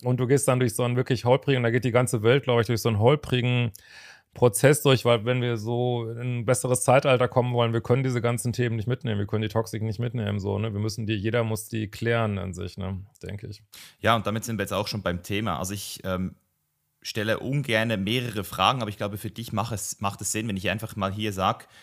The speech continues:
Speaker 2: toxische Beziehung, was ist es, wer ist betroffen und warum? Also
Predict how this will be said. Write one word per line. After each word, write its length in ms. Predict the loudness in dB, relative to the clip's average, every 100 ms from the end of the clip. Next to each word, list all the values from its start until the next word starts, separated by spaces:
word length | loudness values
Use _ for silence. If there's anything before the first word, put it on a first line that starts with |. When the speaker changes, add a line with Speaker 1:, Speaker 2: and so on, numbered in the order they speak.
| -20 _
Speaker 2:
toxische 420 | -2 -2 0 -6 -6
Beziehung, 600 | -6 -2 -2 -2 -4 -6 _
was 200 | -4 -2
ist 240 | -2 -2 0
es, 400 | 0 -2 -6 -12 _
wer 380 | -10 2 4 4
ist 200 | 0 -4
betroffen 540 | -6 0 0 0 -2 -2
und 280 | -4 -6 -4
warum? 500 | -4 0 0 0 -4
Also 360 | -8 -8 -8